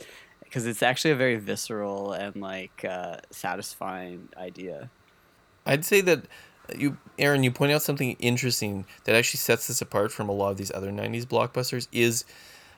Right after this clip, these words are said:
Speaker 2: um, I think it's the European se-, sensibility of Besson, but, um, the interplay of comedy and action is distinct from a lot of these other,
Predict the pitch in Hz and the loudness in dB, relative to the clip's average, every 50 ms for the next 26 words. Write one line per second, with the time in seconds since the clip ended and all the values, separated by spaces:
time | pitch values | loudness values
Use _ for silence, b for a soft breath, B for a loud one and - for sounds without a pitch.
0 | B B - - 107 107 110 104 107 110 - - - 127 123 143 147 151 147 - | B B 0 4 4 4 4 2 -2 -6 -12 -4 -2 -2 0 2 2 2 0 0
1 | - 123 113 113 120 123 123 - 123 117 113 110 - - 110 107 - - - - | -2 -2 0 2 2 2 0 0 -2 -2 -2 -2 0 0 0 0 0 -2 -4 -4
2 | 117 110 - 107 95 101 95 101 101 110 104 101 92 101 98 - - - 98 98 | -2 -4 -4 -4 -4 -2 -2 -2 0 0 -2 -2 -2 -4 -6 -4 -4 -4 -4 -4
3 | 101 113 120 127 - - - - - 104 101 95 95 90 - - _ _ _ _ | -4 -4 -4 -4 -4 -4 -4 -4 -2 -2 -2 -4 -6 -10 -14 -18 _ _ _ _
4 | _ _ - - 135 120 - - 139 135 - 160 139 - - 143 135 135 127 117 | _ _ -2 0 0 2 2 2 2 4 4 2 0 2 2 4 6 6 6 4
5 | 104 - - - 113 107 104 107 107 104 107 104 104 101 101 - _ _ _ _ | 2 0 -2 0 2 2 2 2 0 0 -2 -2 -2 -4 -6 -10 _ _ _ _
6 | _ _ _ - - 95 - - 104 104 107 - - - 127 117 113 113 - _ | _ _ _ -10 -10 -8 -2 0 2 2 2 2 0 0 0 0 -2 -4 -8 _
7 | _ _ - 120 110 110 127 117 104 - - - 110 104 101 - - 104 101 101 | _ _ -2 -2 -2 -2 -2 -4 -4 -4 -2 -2 -2 -2 -2 -4 -6 -6 -6 -4
8 | 101 101 95 95 92 92 98 95 95 95 92 95 95 95 95 92 | -4 -2 -2 -2 -4 -4 -6 -4 -4 -4 -4 -4 -4 -6 -6 -10